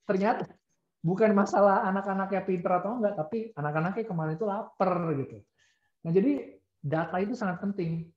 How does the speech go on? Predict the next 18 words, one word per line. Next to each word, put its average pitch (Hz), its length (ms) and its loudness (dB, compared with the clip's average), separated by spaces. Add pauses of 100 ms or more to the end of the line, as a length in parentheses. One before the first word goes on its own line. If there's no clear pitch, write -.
(400)
Mengerti 165 480 -2
konteks 160 480 -4
daerah, 135 480 -6
mengerti 139 400 -4
konteks 127 400 -10
sekolah, 135 560 -10
itu 202 160 -6
sangat-sangat 127 400 -10
penting. 131 320 -10
Nah, 123 160 -10
hari 147 320 -2
ini 214 240 -2
dengan 143 320 -2
adanya 135 480 -4
raport 127 400 -8
pendidikan, 131 640 -6 (480)
itu 240 160 -2
menjadi, 156 640 2